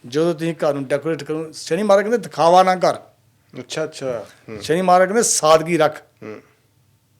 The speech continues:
Speaker 1: ਸਾਦਾ ਚੱਲ, ਦਿਖਾਵਾ ਨਾ ਕਰ।
Speaker 2: ਹੂੰ।
Speaker 1: ਤੁਸੀਂ ਕਿਹਾ ਕਿ ਐਟੀਟਿਊਡ ਤੋੜ ਦੇ। ਉਹ ਕਹਿੰਦੇ ਸਿੰਪਲ ਹੈ, ਤੇਰੇ ਕੋਲ ਕਰੋੜ ਰੁਪਈਆ, ਦਸ ਕਰੋੜ ਰੁਪਈਆ,
Speaker 2: ਹੂੰ।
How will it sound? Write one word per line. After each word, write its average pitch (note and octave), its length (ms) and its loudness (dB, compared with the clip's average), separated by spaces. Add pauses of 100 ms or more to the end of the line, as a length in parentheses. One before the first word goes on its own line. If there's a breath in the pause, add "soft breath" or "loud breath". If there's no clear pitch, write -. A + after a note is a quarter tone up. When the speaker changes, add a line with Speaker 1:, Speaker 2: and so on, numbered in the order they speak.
(280)
Speaker 1:
ਸਾਦਾ F3 440 6
ਚੱਲ, C3 300 2 (520)
ਦਿਖਾਵਾ D#3+ 480 6
ਨਾ D#3+ 100 6
ਕਰ। - 160 -8 (180)
Speaker 2:
ਹੂੰ। A#2 200 -14 (1500)
Speaker 1:
ਤੁਸੀਂ E3+ 180 -4
ਕਿਹਾ G3+ 140 0
ਕਿ G#3+ 160 -6
ਐਟੀਟਿਊਡ D#3 360 -2
ਤੋੜ D3 180 -6
ਦੇ। D3 140 -12 (160)
ਉਹ F3+ 80 -16
ਕਹਿੰਦੇ A3+ 140 -2
ਸਿੰਪਲ F#3+ 440 2
ਹੈ, D3+ 100 2 (480)
ਤੇਰੇ G3+ 80 -10
ਕੋਲ G#3+ 160 -2
ਕਰੋੜ G3 220 2
ਰੁਪਈਆ, G3+ 240 6
ਦਸ F3 200 0
ਕਰੋੜ A#3 220 2
ਰੁਪਈਆ, F#3+ 400 0 (120)
Speaker 2:
ਹੂੰ। A2+ 200 -14